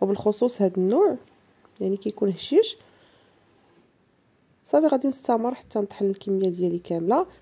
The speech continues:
هنا بالنسبه ل مية وخمسين، ميتين وخمسين غرام غادي ندير لها مية وخمسة وعشرين غرام ديال الزبده، والزبده تكون من اصل حيواني، تكون زبده يعني مزيانه اللي المذاق ديالها زوين، باش كتعطيكم الطبقه التحتانيه حتى هي يعني المذاق ديالها زوين.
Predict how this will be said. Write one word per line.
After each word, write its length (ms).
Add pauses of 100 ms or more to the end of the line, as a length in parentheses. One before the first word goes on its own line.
(120)
هنا 160
بالنسبه 460
ل 80
مية 220
وخمسين، 720
ميتين 280
وخمسين 480
غرام 240
غادي 180
ندير 200
لها 180
مية 140
وخمسة 280
وعشرين 300
غرام 240
ديال 140
الزبده، 380 (480)
والزبده 400
تكون 300
من 200
اصل 200
حيواني، 680 (220)
تكون 260
زبده 300
يعني 300
مزيانه 400
اللي 140
المذاق 380
ديالها 320
زوين، 300 (600)
باش 160
كتعطيكم 520
الطبقه 400
التحتانيه 560
حتى 200
هي 180 (460)
يعني 200
المذاق 360
ديالها 300
زوين. 320